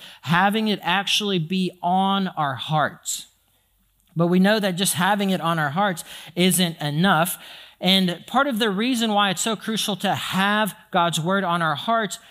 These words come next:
is because the written word of God, as we have scripture on our hearts, what it does is it actually points to the incarnate word. Right? So the written word is gonna point to the incarnate word. So as we have scripture on our hearts,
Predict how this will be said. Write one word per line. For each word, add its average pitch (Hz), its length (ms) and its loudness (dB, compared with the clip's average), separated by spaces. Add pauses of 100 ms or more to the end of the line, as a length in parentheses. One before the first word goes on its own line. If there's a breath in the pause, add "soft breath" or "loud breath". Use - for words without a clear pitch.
(120)
is 170 160 0
because 185 520 0 (260 soft breath)
the 165 160 2
written 233 380 0
word 180 220 -2
of 143 140 -4
God, 151 280 0
as 147 180 -4
we 170 140 0
have 185 560 0
scripture 190 640 -2
on 165 180 -2
our 143 120 0
hearts, 185 360 -2 (400 soft breath)
what 180 240 2
it 196 180 0
does 139 540 -2
is 147 160 -4
it 165 140 -4
actually 175 440 0
points 175 540 -2
to 160 220 -4
the 147 180 -6
incarnate 151 640 -4
word. 101 400 -12 (320)
Right? 160 180 0
So 185 80 2
the 165 140 0
written 208 320 0
word 180 200 0
is 160 140 -4
gonna 180 180 -2
point 202 360 -4
to 175 100 -8
the 160 100 -4
incarnate 175 520 -4
word. 147 180 -6
So 165 160 -6
as 208 260 2
we 220 120 -2
have 185 160 2
scripture 196 420 -4
on 151 160 -4
our 143 80 -4
hearts, 165 240 -6